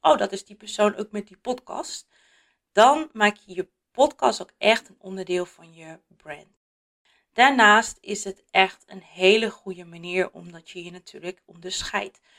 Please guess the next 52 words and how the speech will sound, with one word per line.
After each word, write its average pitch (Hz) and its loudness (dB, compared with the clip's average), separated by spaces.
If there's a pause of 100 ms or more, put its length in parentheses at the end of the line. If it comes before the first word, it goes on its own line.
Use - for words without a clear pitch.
(180)
Je - -8
onderscheidt 208 -2
je 208 -18
door 202 4
dat - -10
je 170 -10 (480)
echt - -4 (280)
een 254 -10
eigen 214 0
stem 180 -2
hebt - -18 (140)
gecreëerd, 170 -8
door 170 -16
je 175 -12
eigen 180 -10
mening 208 0
en 240 -4
visie - -20
te 165 -20
delen. 165 -16
Dus - -20
dat 165 -12
is - -20
ook - -20
echt - -4
de 180 -16
reden 170 -16
waarom 165 -20
je 170 -20
een 220 -20
podcast - -20
zou 160 -18
willen 170 -14
beginnen, 202 -8 (380)
eh, 190 2
voor 208 0
je 196 2
onderneming. 190 -8 (300)
Maar 269 4
je 277 4
hebt 214 2
ook 226 2
een - -16
eigen - -12
jingle, 262 -4
dus 220 -8
je 202 -2
bent 196 -10
echt, - -18
je 180 -18
hebt 190 -6
je - -16